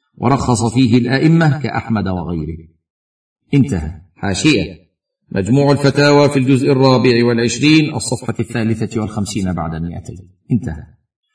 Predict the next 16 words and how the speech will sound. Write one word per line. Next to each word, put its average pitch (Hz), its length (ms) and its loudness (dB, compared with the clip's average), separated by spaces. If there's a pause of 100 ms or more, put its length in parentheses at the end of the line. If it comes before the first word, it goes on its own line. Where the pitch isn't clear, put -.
(340)
والمقصود 156 720 4
من 156 200 4
التهنئة 147 640 2
التودد 143 640 2
وإظهار 131 680 2
السرور. 87 580 -6 (480)
وقال - 380 0
الإمام 147 420 4
أحمد: 120 380 2 (220)
"لا 139 520 4
أبتدئ 139 680 2
به، 135 280 2 (840)
فإن 139 400 0
ابتدأني 135 680 2
أحد 123 260 0
أجبته". 101 720 -4